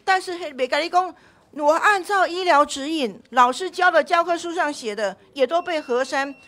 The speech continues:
然后你们核酸把这个强心剂跟抗生素都分不清，人家写的是那个，呃，Levophed，就是强心剂，结果你们删的理由是，竟然说这个是抗生素，把它删掉。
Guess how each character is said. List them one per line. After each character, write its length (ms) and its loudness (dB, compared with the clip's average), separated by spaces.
然 140 2
后 60 2
你 120 -8
们 160 -2
核 220 -2
酸 280 -2
把 220 2
这 160 -8
个 160 0
强 360 -8
心 240 -8
剂 200 -6
跟 180 -2
抗 240 0
生 180 -2
素 160 -10
都 160 4
分 220 0
不 100 -6
清， 380 -8
人 220 -2
家 220 -2
写 260 -6
的 160 -6
是 200 -14
那 120 -6
个， 260 -4
呃， 440 -6
Levophed， 580 2
就 140 -10
是 120 -12
强 280 -10
心 180 -12
剂， 260 -14
结 100 -2
果 140 2
你 160 -6
们 180 -6
删 240 0
的 120 0
理 100 -8
由 140 -4
是， 80 -12
竟 200 -10
然 140 -2
说 140 -4
这 100 -10
个 80 -4
是 120 -10
抗 260 -2
生 180 -2
素， 320 -8
把 80 -8
它 160 -8
删 300 -2
掉。 280 -2